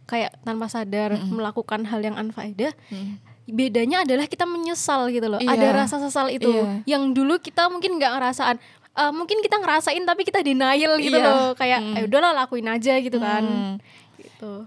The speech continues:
Speaker 2: Iya, terobos aja lah,
Speaker 1: Iya,
Speaker 2: gitu.
Speaker 1: karena sejatinya fitrah manusia itu kan berbuat baik ya.
Speaker 2: Mm-mm.
Speaker 1: Berbuat ya sesuatu yang bermanfaat gitu loh.
Speaker 2: Iya.
Speaker 1: Ketika dia melakukan hal yang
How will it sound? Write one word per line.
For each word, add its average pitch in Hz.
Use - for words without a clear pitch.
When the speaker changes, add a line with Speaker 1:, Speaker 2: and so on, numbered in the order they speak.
Speaker 2:
Iya, 190
terobos 185
aja 185
lah, 208
Speaker 1:
Iya, 240
Speaker 2:
gitu. 226
Speaker 1:
karena 302
sejatinya 285
fitrah 302
manusia 285
itu 294
kan 370
berbuat 233
baik 208
ya. 214
Speaker 2:
Mm-mm. 190
Speaker 1:
Berbuat 214
ya 233
sesuatu 233
yang 247
bermanfaat 233
gitu 226
loh. 202
Speaker 2:
Iya. 202
Speaker 1:
Ketika 254
dia 247
melakukan 247
hal 226
yang 226